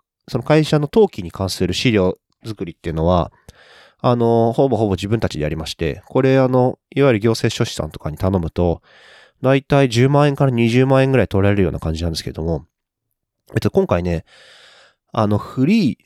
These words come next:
フリーっていう、あの、まあ、フリーランスの方とかなら、あの、知ってるかなと思うんですけども、あの、クラウド上で、えーっと、会計、クラウド上の会計ソフト。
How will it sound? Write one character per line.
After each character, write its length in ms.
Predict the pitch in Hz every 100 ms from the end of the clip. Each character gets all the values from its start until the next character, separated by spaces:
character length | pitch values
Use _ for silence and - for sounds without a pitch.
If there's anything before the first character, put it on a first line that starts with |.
| _
フ 100 | -
リ 180 | 160 156
ー 20 | -
っ 20 |
て 160 | -
い 220 | 85 85 80
う、 120 | - _ _
あ 140 | 107 101
の、 80 |
ま 80 | 107
あ、 0 |
フ 120 | - 170
リ 160 | 226
ー 20 |
ラ 80 | 208
ン 40 | 123
ス 80 |
の 60 | 107
方 180 | 101 110
と 100 | -
か 100 | 85
な 160 | 80
ら、 280 | 80 82 73 -
あ 140 | - 92
の、 80 | 90
知 60 |
っ 20 | -
て 80 | 135
る 60 | 127
か 120 | 87
な 120 | 82
と 100 | 82
思 100 | 85
う 40 |
ん 20 | 85
で 60 |
す 60 | -
け 80 | -
ど 100 | 73
も、 240 | 78 78 -
あ 100 | 107
の、 80 |
ク 120 | - 151
ラ 120 | 151
ウ 60 |
ド 120 | 147 139
上 340 | 143 143 139
で、 580 | 165 139 - 95 90 87
え 40 |
ー 20 |
っ 60 | 87
と、 100 | -
会 300 | - 143 147 -
計、 400 | - 139 135 - _ _ _ _ _ _
ク 100 | -
ラ 80 | 165
ウ 60 |
ド 120 | 170
上 200 | 160 160
の 100 | 180
会 260 | - 127 143
計 220 | - 151
ソ 120 | -
フ 100 | 139
ト。 220 | - -